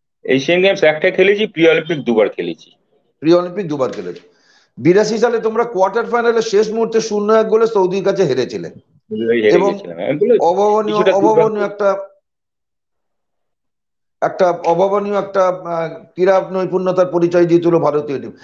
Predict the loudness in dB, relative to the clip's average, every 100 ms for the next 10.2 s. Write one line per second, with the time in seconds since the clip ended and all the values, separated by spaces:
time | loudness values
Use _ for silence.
0 | -8 -4 -2 0 4 4 4 2 0 2
1 | 2 2 0 -2 0 0 0 2 2 4
2 | 2 4 2 0 -4 -14 _ 0 0 2
3 | 0 0 -2 0 0 2 4 2 2 0
4 | 0 2 0 0 -4 0 2 2 0 -2
5 | -4 -6 -8 -6 -6 -2 -4 -4 -4 -6
6 | 0 0 2 0 0 2 2 2 0 -4
7 | -8 -8 -4 -2 -2 -4 -4 -6 _ _
8 | _ _ _ _ _ _ _ _ 2 2
9 | 2 -2 -2 -4 0 2 4 4 4 4
10 | 0